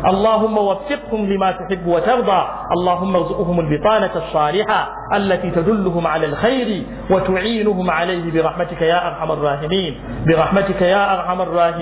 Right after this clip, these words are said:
اللهم ارفع عنا الولا وباء والغلا، برحمتك يا أرحم الراحمين.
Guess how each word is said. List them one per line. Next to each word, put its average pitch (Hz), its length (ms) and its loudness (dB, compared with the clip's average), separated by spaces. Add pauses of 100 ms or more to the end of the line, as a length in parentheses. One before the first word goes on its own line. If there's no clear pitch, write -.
(580)
اللهم 208 460 2
ارفع 185 240 0
عنا 190 380 -2
الولا 190 560 2
وباء 175 560 -2 (220)
والغلا، 180 680 2
برحمتك 165 540 -4
يا 185 260 2
أرحم 165 240 -4
الراحمين. 156 540 -2